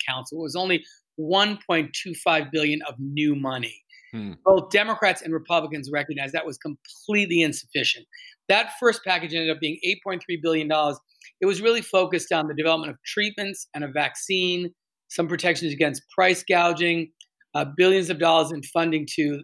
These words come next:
Speaker 1: hospital infrastructure, uh, expansion of Medicare,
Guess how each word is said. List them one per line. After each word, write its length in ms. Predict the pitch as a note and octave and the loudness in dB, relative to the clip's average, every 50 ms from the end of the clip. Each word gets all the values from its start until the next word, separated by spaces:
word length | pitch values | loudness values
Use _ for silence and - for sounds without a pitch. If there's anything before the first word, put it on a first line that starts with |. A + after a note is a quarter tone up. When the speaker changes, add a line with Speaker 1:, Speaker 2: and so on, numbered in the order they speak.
| - | -8
Speaker 1:
hospital 460 | - - - F3 F3 - - - F3+ | -6 -2 0 0 0 -2 -2 -2 0
infrastructure, 1000 | E3+ E3 D#3 - F3 D3 - - F3 D#3+ D#3 - - - E3 D#3+ D#3+ D#3+ D#3 - - _ _ _ _ _ _ | 0 0 -2 -2 -6 -6 -2 0 2 2 2 0 0 0 2 4 4 2 2 -2 -8 _ _ _ _ _ _
uh, 160 | - D3+ D#3+ D#3 | -2 0 0 0
expansion 520 | - D3+ - - - F#3+ F3+ F3 F3 - D#3+ | -2 -4 -4 0 2 2 2 2 2 0 0
of 100 | D3+ C#3+ | 0 0
Medicare, 760 | D3 D#3+ D#3+ D#3+ E3 D#3+ - - E3+ E3 D#3+ D#3+ D#3 D#3+ | 0 2 4 4 4 2 0 0 2 4 4 6 4 4